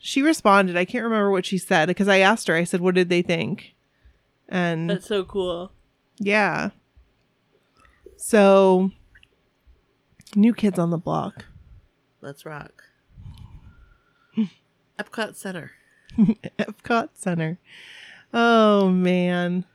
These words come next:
Speaker 1: I don't know why I say things the way that I do.
Speaker 2: <laughs>
Speaker 1: I, I, I just don't know.
Speaker 2: Well, hmm.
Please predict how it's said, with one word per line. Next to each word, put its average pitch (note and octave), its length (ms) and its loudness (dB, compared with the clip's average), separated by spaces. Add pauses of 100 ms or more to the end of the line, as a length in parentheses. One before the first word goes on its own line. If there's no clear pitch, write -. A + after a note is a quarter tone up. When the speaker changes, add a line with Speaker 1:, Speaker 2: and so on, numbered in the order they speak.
(420)
Speaker 1:
I D#4 100 -4
don't G4+ 140 2
know F4 100 8
why G#3 300 6
I G#3 60 6
say G3 260 2
things F#3 300 -2
the F#3 80 -6
way F3+ 160 -4
that F3+ 160 -4
I F3+ 100 -2
do. F3+ 400 -4 (720)
Speaker 2:
<laughs> - 680 -20
Speaker 1:
I, A#3+ 220 -2 (280)
I, B3 380 -2
I C#4 180 -4
just - 240 -14
don't D4 160 -2
know. F#3 380 -4 (920)
Speaker 2:
Well, C4 260 -14 (120)
hmm. B3 140 -20